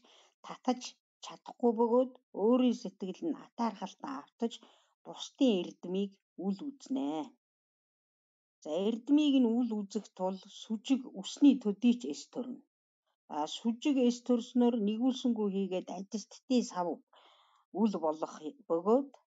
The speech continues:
лачин Леггар хоёрч ялж төгс нөхцөний дүү мөн боловч тэр хоёр атаархлаар сэтгэл нь хямраад ялж төгс нөхцөнд өчүүхэн ч сүжиглэхийг үл хүсснээр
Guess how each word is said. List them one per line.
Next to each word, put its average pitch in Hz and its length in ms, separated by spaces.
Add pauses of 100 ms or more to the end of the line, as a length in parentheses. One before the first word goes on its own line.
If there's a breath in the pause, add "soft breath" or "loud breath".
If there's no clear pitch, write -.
(140)
лачин 262 420 (280)
Леггар 196 500
хоёрч 190 380 (400)
ялж 208 320
төгс 208 340 (560 soft breath)
нөхцөний 185 1160 (540)
дүү 247 280
мөн 202 240
боловч 170 440
тэр 240 220
хоёр 190 300
атаархлаар 202 720
сэтгэл 208 460
нь 190 140
хямраад 165 420 (520 soft breath)
ялж 233 300
төгс 202 340
нөхцөнд 190 580
өчүүхэн 269 600
ч 269 80 (340)
сүжиглэхийг 190 760
үл 180 200
хүсснээр 220 600